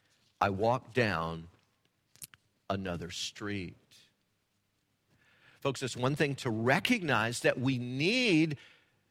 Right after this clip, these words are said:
to move. It's another thing to truly repent and walk down a different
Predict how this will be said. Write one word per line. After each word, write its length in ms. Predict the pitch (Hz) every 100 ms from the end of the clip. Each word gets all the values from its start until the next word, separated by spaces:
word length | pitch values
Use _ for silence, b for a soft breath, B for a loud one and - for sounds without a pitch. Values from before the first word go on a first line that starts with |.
| _ _
to 160 | - 165
move. 960 | 156 175 247 269 170 87 - - - _ _ _ b b b
It's 220 | - 151 143
another 480 | 127 151 285 285
thing 340 | 160 131 123 131
to 120 | -
truly 580 | - - 202 208 196 180 B B B -
repent 960 | 120 143 - - 233 196 113 - - - b b b
and 220 | 135 131 117
walk 420 | 135 180 - 127
down 560 | 170 165 107 101 113 104 b -
a 120 | 131
different 720 | 107 90 175 151 - 110 107